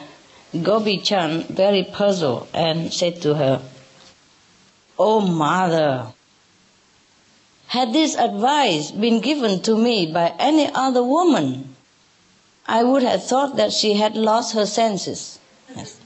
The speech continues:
For where shall I find faults in the forest? How shall my bed be anything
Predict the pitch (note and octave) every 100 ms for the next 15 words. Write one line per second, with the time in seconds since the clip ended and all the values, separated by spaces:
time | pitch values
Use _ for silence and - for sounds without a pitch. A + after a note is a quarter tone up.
0 | - _ _ _ _ _ _ _ _ _
1 | - - C4 B3 B3 D4+ D4+ D4+ C#4 -
2 | - B3+ B3+ - A#3 A#3+ - A#3+ A#3 A#3
3 | - C4+ A#3+ C#3+ - - G#3 G3 F#3 F3+
4 | - C4 C4 E3+ C3+ - - - - -
5 | _ _ _ - G3+ A#3+ B3 B3 - A#3
6 | A#3 A3+ A3 G3 F#3+ B3 C4 F#3+ - F#3+
7 | G#3 - E4 C4+ - D#3 D#3